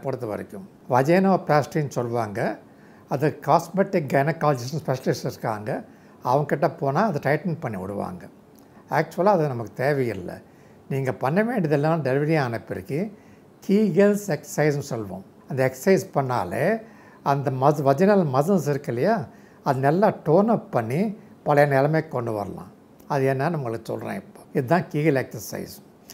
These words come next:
பெல்விக் ஃப்ளோர் மசில் எக்ஸர்சைஸ்னு சொல்லுவோம் நாங்க. நீங்க முதல்ல பாத்ரூம்ல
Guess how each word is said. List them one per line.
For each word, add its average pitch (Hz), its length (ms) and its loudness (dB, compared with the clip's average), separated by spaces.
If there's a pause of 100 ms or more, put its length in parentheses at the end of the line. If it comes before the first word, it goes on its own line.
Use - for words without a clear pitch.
(320)
பெல்விக் 160 420 4
ஃப்ளோர் 160 300 2
மசில் 131 260 2
எக்ஸர்சைஸ்னு 120 520 -10
சொல்லுவோம் 101 320 -10
நாங்க. 165 180 -16 (160)
நீங்க 143 220 0
முதல்ல 175 260 4 (100)
பாத்ரூம்ல 165 400 2